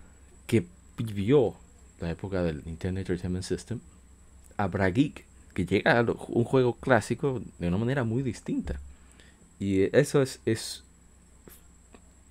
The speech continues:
es fascinante. Es interesante cómo a veces las generaciones que están más distantes en, en esa peña son las que más concuerdan. Y a veces Ishidori a veces está en desacuerdo con ellos, sin embargo ellos dos sí dicen no, pero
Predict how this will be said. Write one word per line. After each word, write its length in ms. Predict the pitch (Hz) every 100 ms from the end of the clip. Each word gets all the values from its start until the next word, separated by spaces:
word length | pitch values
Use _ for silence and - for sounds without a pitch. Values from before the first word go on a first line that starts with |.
| -
es 100 | -
fascinante. 540 | 90 160 156 170 - - - _
Es 240 | - 87 -
interesante 500 | 117 113 - 131 -
cómo 320 | - 107 117 - - - -
a 120 | -
veces 500 | 95 120 - 151 - - - - - - - -
las 480 | 95 98 95 90 -
generaciones 500 | 107 98 92 104 131
que 80 | 123
están 240 | - 120
más 200 | 113 110
distantes 460 | 127 - 120 120 113
en, 140 | 107 -
en 120 | 107
esa 240 | 104 123
peña 340 | - 107 98 123 - - - - - - - - - -
son 200 | - 127
las 80 | 180
que 80 | 139
más 120 | 143
concuerdan. 460 | - 131 143 - - - - - -
Y 140 | 64
a 40 |
veces 160 | 65 87
Ishidori 380 | 85 80 87 90
a 80 | 80
veces 260 | 87 73
está 280 | - - 85
en 80 | 90
desacuerdo 520 | 85 87 87 87 87
con 140 | 104
ellos, 280 | 117 117 127
sin 100 | -
embargo 220 | - 73
ellos 160 | 90 85
dos 300 | 87 - -
sí 280 | - - 110
dicen 260 | 90 82 101
no, 120 | 131
pero 260 | - 73